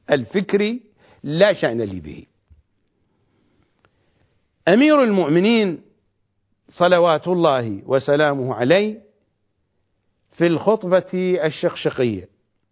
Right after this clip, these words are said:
يقول: فيا عجبا بين هو يستقيلها، إنه يتحدث عن أبي بكر وكلمته المشهورة: "أقيلوني،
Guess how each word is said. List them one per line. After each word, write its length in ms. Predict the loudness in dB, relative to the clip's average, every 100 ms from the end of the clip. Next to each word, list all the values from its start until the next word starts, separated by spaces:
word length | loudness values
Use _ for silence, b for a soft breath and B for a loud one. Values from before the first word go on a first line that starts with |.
| _ _ _ _ _ _ 0
يقول: 480 | 0 2 2 0 -4 b b -2
فيا 920 | 2 4 4 4 4 4 4 4 2
عجبا 540 | 2 2 0 -4 -6 -20 _ _ _ -20 -20 _ _ _ _ _ _ _ _ _ b b b b
بين 580 | -8 2 2 4 2 2 4 4 2 2 2 2
هو 240 | 2 4 4
يستقيلها، 920 | 2 0 -4 -2 -2 -2 -8 -14 _ _ _ _ _ _ _ _ -4
إنه 280 | 2 4 4
يتحدث 480 | 0 0 0 2 0
عن 240 | 0 0
أبي 260 | 0 0 0
بكر 460 | 0 0 0 0 -6 b b
وكلمته 1000 | -2 2 2 2 2 2 0 2 0 -2 -2
المشهورة: 640 | 0 0 -2 -2 0 2
"أقيلوني، 760 | 0 -4 -2 0 2 2 0